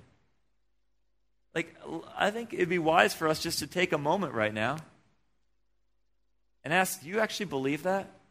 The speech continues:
You say, "But I see sin in my life." Yeah, but you're dead to it.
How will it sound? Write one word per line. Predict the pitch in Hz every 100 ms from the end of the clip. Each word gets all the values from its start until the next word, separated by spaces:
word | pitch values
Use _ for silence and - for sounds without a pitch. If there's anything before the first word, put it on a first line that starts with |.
| _ _ _ _ _ _ _ _ _ _ _ _ _ _ _ _ _ _ _ _ _ _ _ _ _ _ _ _ _ _ _ _
You | -
say, | 185
"But | 175
I | 160
see | 160 196 180
sin | - 190
in | 175
my | 156 147
life." | 147 160 98 - - - - _ _ _ _
Yeah, | 165
but | 160 131
you're | 127
dead | 104 147 135 95
to | 104
it. | 85